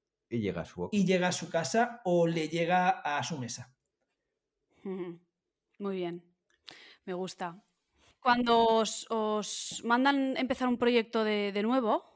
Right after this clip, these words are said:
Speaker 1: Sí.
Speaker 3: ¿cuál es la, la ya-, la, la consulta más recurrente? ¿O cuál es la llamada de socorro más recurrente?
Speaker 1: Uf, bueno, un, un proyecto nuevo, eh, la gente nos llama y nos, y nos cuenta cuál es su,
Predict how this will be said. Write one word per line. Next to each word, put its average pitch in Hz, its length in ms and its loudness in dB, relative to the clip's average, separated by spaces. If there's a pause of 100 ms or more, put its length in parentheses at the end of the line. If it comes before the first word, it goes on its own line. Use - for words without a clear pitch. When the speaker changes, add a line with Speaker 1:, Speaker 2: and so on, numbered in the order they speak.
(120)
Speaker 1:
Sí. 135 280 -2
Speaker 3:
¿cuál 254 160 8
es 254 140 -2
la, 240 340 6
la 226 120 4
ya-, 214 300 2
la, 202 480 2
la 190 560 -2
consulta 240 460 0
más 214 220 0
recurrente? 190 720 -4 (400)
¿O 202 240 0
cuál 240 160 6
es 240 100 -2
la 240 80 4
llamada 220 380 4
de 202 80 -2
socorro 208 360 0
más 190 180 0
recurrente? 175 640 -6 (760)
Speaker 1:
Uf, 170 360 2
bueno, 143 260 2
un, 131 220 0
un 160 200 2
proyecto 185 360 6
nuevo, 208 540 6 (380)
eh, 135 560 6
la 120 120 2
gente 120 240 0
nos 139 140 -2
llama 143 300 4
y 151 40 0
nos, 131 520 -2
y 139 80 -4
nos 120 260 -2
cuenta 127 360 -2 (160)
cuál 131 160 0
es 131 80 -2 (140)
su, 135 500 0